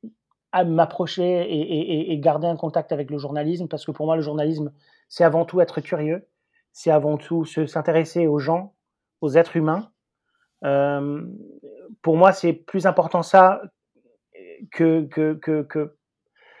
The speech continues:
que être intéressé que par une bonne histoire, parce que c-, la bonne histoire, elle viendra si on s'intéresse d'abord. On,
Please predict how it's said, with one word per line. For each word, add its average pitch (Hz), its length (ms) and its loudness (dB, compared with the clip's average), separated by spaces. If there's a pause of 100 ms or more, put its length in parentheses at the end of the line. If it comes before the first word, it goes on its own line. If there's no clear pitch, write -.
(180)
que 170 100 2
être 170 220 4
intéressé 165 440 0
que 180 100 0
par 170 200 2
une 156 140 0
bonne 170 200 8
histoire, 160 380 4
parce 143 200 -8
que 156 160 -2
c-, - 240 -12
la 160 120 2
bonne 185 180 10
histoire, 190 280 6
elle 175 100 2
viendra 175 420 6
si 202 100 -12
on 160 80 -4
s'intéresse - 640 -2 (320)
d'abord. 160 420 4 (500)
On, 147 420 0